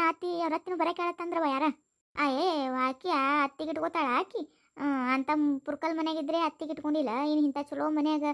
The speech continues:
ಅತ್ತಿಗೆ ಬ-, ಇಟ್ಕೋತಾಳ ಆಕಿ. ಏನ್ ಇಟ್ಕೊಳಲ್ಲಡಿ. ಹ್ಮ್, ಎಲ್ಲಿ ತಂದಿದಿ? ಇದೊಂದ್ ಹುಚ್ಚ ಬಾರಿಗೆ ರಾಜಿ ಸಿಕ್ಕಾಳ ಆಕಿನ್ ಕೈಯಾಗ. ಇದಕ್ಕೆ ಕೆಲಸದಕ್ಕೆ ಮಾಡಿ ಕಿಸಿದ್ರ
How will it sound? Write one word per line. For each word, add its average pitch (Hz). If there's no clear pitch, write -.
ಅತ್ತಿಗೆ 285
ಬ-, 294
ಇಟ್ಕೋತಾಳ 277
ಆಕಿ. 302
ಏನ್ 269
ಇಟ್ಕೊಳಲ್ಲಡಿ. 269
ಹ್ಮ್, 262
ಎಲ್ಲಿ 254
ತಂದಿದಿ? 262
ಇದೊಂದ್ 262
ಹುಚ್ಚ 262
ಬಾರಿಗೆ 262
ರಾಜಿ 254
ಸಿಕ್ಕಾಳ 262
ಆಕಿನ್ 359
ಕೈಯಾಗ. 320
ಇದಕ್ಕೆ 262
ಕೆಲಸದಕ್ಕೆ 277
ಮಾಡಿ 302
ಕಿಸಿದ್ರ 294